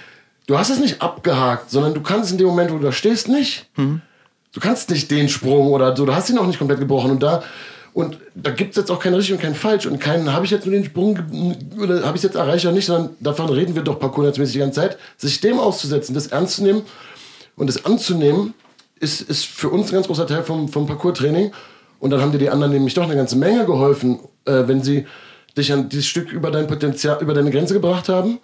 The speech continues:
Speaker 2: Ja.
Speaker 1: und du dann bereit bist, dich dem Unterschied, dich damit zu beschäftigen,
Speaker 2: Ja.
Speaker 1: kannst du natürlich, äh, wachsen.
Speaker 2: Ja, genau. Und dazu gehört eben auch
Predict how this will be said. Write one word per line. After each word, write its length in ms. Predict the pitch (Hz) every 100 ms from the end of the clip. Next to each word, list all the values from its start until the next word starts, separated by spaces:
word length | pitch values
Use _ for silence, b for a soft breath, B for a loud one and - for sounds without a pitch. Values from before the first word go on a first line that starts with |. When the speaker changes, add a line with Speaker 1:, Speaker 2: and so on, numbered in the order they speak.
| -
Speaker 2:
Ja. 140 | 123
Speaker 1:
und 140 | - 139
du 40 |
dann 120 | 175
bereit 320 | 151 131 170
bist, 260 | - 180 -
dich 240 | 147 - _ _ -
dem 100 | 143
Unterschied, 460 | 190 254 247 - -
dich 180 | 131 143
damit 180 | 170
zu 80 | 147
beschäftigen, 600 | 143 196 214 - 151 170 202
Speaker 2:
Ja. 160 | 113 - B
Speaker 1:
kannst 320 | - 135 139
du 40 | 180
natürlich, 480 | 180 175 185 180 - -
äh, 160 | 156
wachsen. 300 | 151 202 - 113 _
Speaker 2:
Ja, 180 | 127 120 - - _
genau. 320 | 120 113 113 110 _ B B
Und 160 | 107 107 _
dazu 300 | 120 117 -
gehört 240 | 117 120 120
eben 200 | 135 127
auch 200 | 131